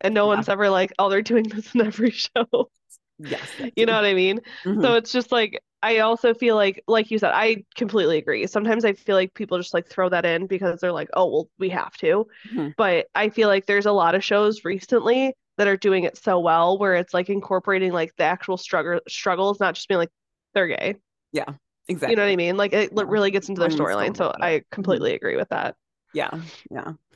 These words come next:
Speaker 2: And then a, a show that I wanted to mention, and I just started, so I can't say much on it. I know there's some controversy around it, so I can't speak on that. Um, but it's a show, Beef, uh, with Ali Wong.
Speaker 1: Okay. I haven't heard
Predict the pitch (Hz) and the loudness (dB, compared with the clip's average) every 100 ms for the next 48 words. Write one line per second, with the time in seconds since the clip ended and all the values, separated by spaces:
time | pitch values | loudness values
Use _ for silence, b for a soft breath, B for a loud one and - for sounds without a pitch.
0 | B B - 180 180 175 156 170 165 - | B B -6 -4 -2 -2 0 -2 -2 -6
1 | 180 190 196 185 175 185 151 - 170 165 | -4 -4 -4 -2 -4 -6 -10 -10 -8 -6
2 | 156 160 175 156 - - 147 131 170 175 | -6 -4 -4 -4 -6 -8 -6 -4 -6 -6
3 | 156 - 165 - 151 143 151 180 165 143 | -10 -8 -10 -8 -8 -8 -8 -6 -4 -4
4 | 151 151 147 165 - - 147 147 147 160 | -6 -6 -10 -12 -12 -14 -10 -10 -10 -10
5 | 123 - 156 160 160 139 - b b b | -10 -10 -10 -8 -8 -8 -10 b b b
6 | - 147 - - 156 - 127 - - B | -12 -8 -8 -8 -10 -8 -8 -8 -10 B
7 | B B 160 151 165 160 156 165 156 165 | B B -4 -2 -2 -2 -2 -4 -8 -8
8 | 151 147 139 254 - - - 156 143 147 | -8 -8 -10 -10 -14 -20 -8 -6 -4 -6
9 | - 151 151 277 330 226 - - _ _ | -8 -8 -4 -2 0 0 -2 -8 _ _
10 | _ _ 220 254 349 440 330 277 | _ _ -2 0 2 2 2 0